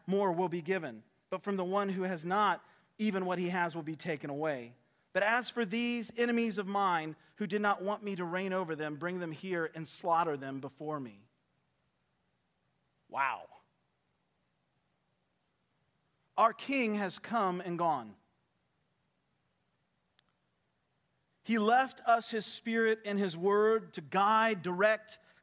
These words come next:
comfort, convict, sustain, encourage, and empower us while he's away. And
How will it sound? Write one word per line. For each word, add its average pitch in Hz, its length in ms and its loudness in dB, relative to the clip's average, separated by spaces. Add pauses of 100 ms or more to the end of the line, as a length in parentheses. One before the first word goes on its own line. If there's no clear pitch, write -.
comfort, 233 560 0
convict, 214 480 0
sustain, 240 720 0
encourage, 220 540 2
and 202 100 0
empower 214 460 4
us 202 160 2
while 202 220 4
he's 202 220 -2
away. 185 460 0 (1400)
And 208 140 0